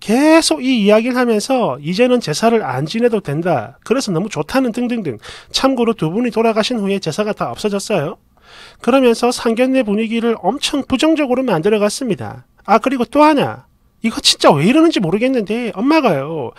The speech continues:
아예 물어보지도 않고 다 같이 먹는 잡-, 잡채에다가 꿀을 잔뜩 뿌리셨네요. <laughs> 아니, 이거는 왜 이런가? <laughs> 잡채에 꿀을 뿌려 먹기도 합니까? 어.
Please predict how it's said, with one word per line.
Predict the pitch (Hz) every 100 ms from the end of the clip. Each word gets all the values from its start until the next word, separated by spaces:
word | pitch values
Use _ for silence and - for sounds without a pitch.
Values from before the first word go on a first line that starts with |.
| - - -
아예 | 285 285
물어보지도 | 196 370 359 214 233 285
않고 | 160 - 320 311 160 107 - - -
다 | 151 208 294
같이 | 277 -
먹는 | 311 247 233
잡-, | 247 262 -
잡채에다가 | 240 311 - 381 269 - 202 240 139 -
꿀을 | - 392 381
잔뜩 | - 160 202
뿌리셨네요. | 240 254 226 139 107 151 -
<laughs> | - - - - - - - - _ - - _ _ - -
아니, | - - - - - -
이거는 | 202 285
왜 | 165
이런가? | 160 214 214
<laughs> | - - - - - - - - - - - - - _ _ - - - _ -
잡채에 | 240 - 277
꿀을 | 214 262 330 302 226
뿌려 | 233 247
먹기도 | 220 226 185
합니까? | 185 226 147 151 _ _ -
어. | 107 98